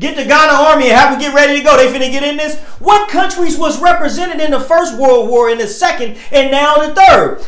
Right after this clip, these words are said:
The Gentiles, wasn't it? Oh, this is finna get good. This is why the devil, I realize now why the devil always tell us,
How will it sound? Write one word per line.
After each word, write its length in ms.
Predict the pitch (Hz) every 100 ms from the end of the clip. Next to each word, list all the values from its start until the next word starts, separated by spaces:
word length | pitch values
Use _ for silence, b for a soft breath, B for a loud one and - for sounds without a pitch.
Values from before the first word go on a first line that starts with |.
| B
The 240 | 208 320
Gentiles, 720 | 208 339 415 403 269 247 226 -
wasn't 320 | 330 339 359
it? 80 | 254
Oh, 140 | 196
this 160 | 214 208
is 120 | -
finna 220 | 202 185
get 160 | 202 160
good. 380 | 285 262 - B B
This 360 | 156 285 370 339
is 180 | 311 254
why 320 | 262 254 240
the 180 | 214 -
devil, 300 | 269 277 226
I 140 | 214
realize 580 | 202 269 277 240 233 202
now 240 | 220 240
why 180 | 226 214
the 120 | 208
devil 420 | - 226 233 208 196
always 580 | 220 262 277 269 262 -
tell 240 | 254 240
us, 220 | 170 165